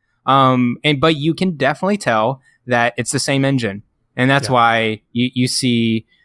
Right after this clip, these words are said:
Speaker 1: like, it's touched up a lot in cer-, in terms of assets and, like, forestry and, um, maybe a little bit of, like, a clear picture, but animation wise and resolution wise, it's, it's pretty much the same. Um, but I'm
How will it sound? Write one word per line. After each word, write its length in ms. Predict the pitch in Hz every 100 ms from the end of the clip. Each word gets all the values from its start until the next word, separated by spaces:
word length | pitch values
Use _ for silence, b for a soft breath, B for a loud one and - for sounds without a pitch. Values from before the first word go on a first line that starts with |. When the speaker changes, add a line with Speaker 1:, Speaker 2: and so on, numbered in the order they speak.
| _
Speaker 1:
like, 260 | 123 113 110
it's 180 | 131 127
touched 300 | - 131 -
up 180 | 131 135 113
a 80 | 113
lot 300 | 104 135 - -
in 120 | 131
cer-, 160 | 135 131
in 100 | 127
terms 220 | 120 120 113
of 80 | -
assets 640 | 120 135 131 147 139 131 113
and, 120 | 101
like, 280 | 98 95 -
forestry 720 | 160 147 135 - 131 123 110
and, 200 | 101 98 _ _ _
um, 380 | 104 95 98 110 - -
maybe 340 | 131 143 151
a 60 | 139
little 160 | 165 160
bit 180 | 156 139
of, 140 | - _
like, 260 | - 123 110
a 40 |
clear 240 | - 143 117
picture, 560 | - 160 - 160 156 -
but 200 | 117 -
animation 520 | 135 131 127 131 139
wise 520 | 127 127 123 127 113 - -
and 100 | 113
resolution 460 | 107 107 104 98 113
wise, 360 | 104 101 98
it's, 280 | 113 - - _ _
it's 100 | 117
pretty 160 | - 123
much 180 | 107 -
the 80 | 110
same. 360 | 120 113 120 - _ _ _ _ _ _ _
Um, 500 | 139 139 135 127 113 _ -
but 220 | 151 147
I'm 460 | 120 139 220 277